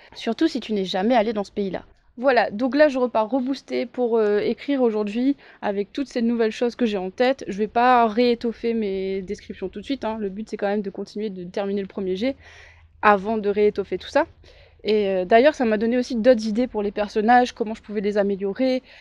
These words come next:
qu'est-ce que je pouvais rajouter comme petits détails qui faisaient la différence. Bref, ça nourrit l'histoire et ça nourrit l'imagination de regarder, euh, des œuvres de fiction. Alors il faut pas que ça soit une excuse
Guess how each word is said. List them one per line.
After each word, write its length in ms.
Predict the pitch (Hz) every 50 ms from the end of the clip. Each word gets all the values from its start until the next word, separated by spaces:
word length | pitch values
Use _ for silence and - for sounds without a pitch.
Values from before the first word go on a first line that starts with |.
| - -
qu'est-ce 160 | 240 226 -
que 80 | - 233
je 60 | -
pouvais 220 | - 220 208 226
rajouter 420 | 208 208 226 220 233 214 - 247 233
comme 180 | - 202 214
petits 380 | 208 _ - 269 254 - - 226
détails 380 | 262 254 - - 247 240 247
qui 120 | 226 - -
faisaient 220 | - 208 208 220
la 100 | 208 202
différence. 640 | 190 185 - - 208 196 214 262 294 - - - _ _ _ _ _ _ _ _ _ _ _ _ _ _ _ - - -
Bref, 480 | 185 - 190 214 202 202 - - - - _ _ _ _ _ _ _
ça 200 | - - 240 220
nourrit 480 | 226 240 262 262 269 294 294 302 285 -
l'histoire 920 | - 208 208 208 208 214 214 226 233 - - - - - 269 277 294 277
et 60 | 247 220
ça 160 | - 208 196
nourrit 460 | 214 233 247 247 254 277 285 277 -
l'imagination 1120 | 160 180 208 208 214 220 226 262 269 254 233 226 226 226 208 202 - - 269 269 277 269
de 120 | 247 208 214
regarder, 520 | 202 226 233 233 220 214 214 214 247 254 - - - - - - -
euh, 120 | 202 208 208
des 240 | 190 185 240 220 254
œuvres 120 | 247 233
de 80 | 220 233
fiction. 420 | - 214 196 - - 220 208 - -
Alors 160 | 180 196 202
il 60 | 208
faut 100 | - 208
pas 140 | 196 - 269
que 80 | - -
ça 100 | 247 226
soit 140 | - 277
une 80 | 269 254
excuse 520 | 262 240 - - - - 277 277 262 233